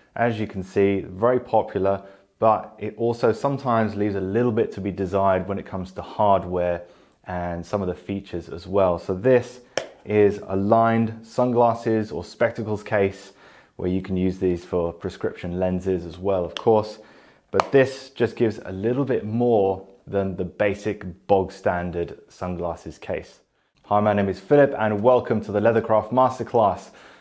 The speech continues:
And before we dive into any of the specifics about this case, its design and its features, we're gonna go live on Instagram. And if you're not following live on Instagram, where you can ask live questions, of course, follow me at Leathercraft Masterclass.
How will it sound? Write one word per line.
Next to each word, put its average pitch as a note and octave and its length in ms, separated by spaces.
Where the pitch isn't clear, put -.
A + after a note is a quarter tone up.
And G#2+ 180
before C3+ 340
we B2+ 140
dive A2+ 340
into A#2 600
any A#2 260
of G2+ 80
the G2 140
specifics A#2+ 720
about F#2 340
this F#2 160
case, C#3 400
its D#2+ 140
design A#2 480
and G2+ 100
its E2+ 120
features, A#2 580
we're A2 80
gonna A2 160
go G2+ 160
live B2 560
on A2 140
Instagram. B2 800
And G2+ 80
if G2+ 100
you're G2+ 100
not A2 400
following D3 340
live A#2+ 260
on A2 80
Instagram, A2 560
where G2 120
you G2 100
can G2+ 120
ask G2 320
live G#2 400
questions, A2 420
of G#2 140
course, A2+ 380
follow A#2+ 240
me A2+ 320
at B2+ 220
Leathercraft A#2 500
Masterclass. G#2 840